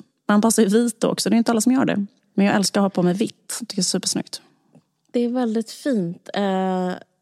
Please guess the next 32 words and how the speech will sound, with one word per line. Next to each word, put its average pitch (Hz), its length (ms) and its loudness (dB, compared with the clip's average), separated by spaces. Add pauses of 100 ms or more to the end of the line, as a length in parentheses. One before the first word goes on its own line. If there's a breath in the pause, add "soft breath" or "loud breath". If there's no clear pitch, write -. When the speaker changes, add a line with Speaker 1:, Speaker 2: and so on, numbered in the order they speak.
Speaker 2:
ja, 254 360 -2
verkligen. 233 920 -2
Det, 214 160 -2
det 220 160 -4
är 233 60 -2
super, 226 400 -6
superfint. 208 640 -8 (640)
Är 240 80 0
jag 277 300 0
vinter 196 400 0
också, - 300 -6
skulle 180 200 -8
du 180 60 -4
säga 160 280 -4
nu? 160 240 -4 (840 loud breath)
Speaker 1:
Men 392 160 0
jag 294 160 4
undrar, 370 140 2
för 330 100 2
du 302 120 2
Speaker 2:
Önskar. 294 200 0
Speaker 1:
passar - 280 0
väldigt 240 320 0
bra. 208 180 0
För - 160 -4
en 302 160 2
sak 254 120 -2
som - 80 0
man 226 100 2
absolut 220 380 0
inte 208 160 0
passar - 360 -2